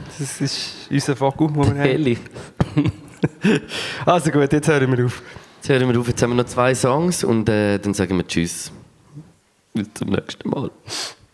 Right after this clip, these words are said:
Speaker 2: Es ist wirklich das
Speaker 1: Es
Speaker 2: letzte
Speaker 1: ist,
Speaker 2: Mal.
Speaker 1: ja, es ist der Tourabschluss, ja.
Speaker 2: Ja, es ist das letzte, es ist fast ein bisschen schade, muss ich sagen. Auch. Ne, also,
Speaker 1: Mal.
Speaker 2: ich hätte jetzt gerne noch so zwei, drei gemacht.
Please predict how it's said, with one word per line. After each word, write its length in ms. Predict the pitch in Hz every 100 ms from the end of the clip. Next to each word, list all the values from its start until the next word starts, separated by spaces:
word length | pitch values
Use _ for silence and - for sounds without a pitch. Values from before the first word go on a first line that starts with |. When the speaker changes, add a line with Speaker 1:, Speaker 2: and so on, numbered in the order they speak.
| - -
Speaker 2:
Es 80 | -
ist 100 | 104
wirklich 220 | 117 131
das 80 | -
Speaker 1:
Es 180 | 123 -
Speaker 2:
letzte 40 |
Speaker 1:
ist, 100 | 175 120
Speaker 2:
Mal. 160 | 127
Speaker 1:
ja, 60 | 160
es 160 | 190 214
ist 140 | 202
der 100 | 185
Tourabschluss, 720 | - 190 196 180 - 175 - -
ja. 140 | 101
Speaker 2:
Ja, 260 | 107 127 131 110
es 140 | - 104
ist 100 | -
das 80 | -
letzte, 320 | 117 117 -
es 80 | 110
ist 100 | - -
fast 280 | - 170 -
ein 60 |
bisschen 240 | 226 - 165
schade, 260 | 214 151 - -
muss 180 | 98 95
ich 80 | 95
sagen. 260 | 90 85 80
Auch. 140 | 82 - - - - - - - - _ _ _ _ -
Ne, 260 | 143 160 127
also, 220 | 98 107
Speaker 1:
Mal. 380 | 180 247 339 131
Speaker 2:
ich 60 |
hätte 220 | 139 -
jetzt 100 | 101 -
gerne 220 | 107 135
noch 60 |
so 140 | 131 127
zwei, 260 | - 120
drei 140 | 117 117
gemacht. 340 | - 78 80